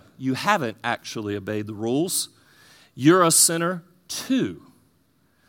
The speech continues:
See, the two problems with religious people, like us, like me, <laughs> is this.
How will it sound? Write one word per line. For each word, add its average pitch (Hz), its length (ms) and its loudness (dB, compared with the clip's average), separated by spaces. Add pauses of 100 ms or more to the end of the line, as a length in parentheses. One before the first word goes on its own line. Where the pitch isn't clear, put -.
(500)
See, 233 180 0
the 180 80 0
two 311 240 2
problems 214 420 2
with 160 220 0
religious 147 420 2
people, 240 420 -4 (300)
like 120 220 0
us, 156 420 2
like 113 220 -4
me, 262 320 2 (440)
<laughs> - 420 -20
is 156 260 2
this. 185 540 0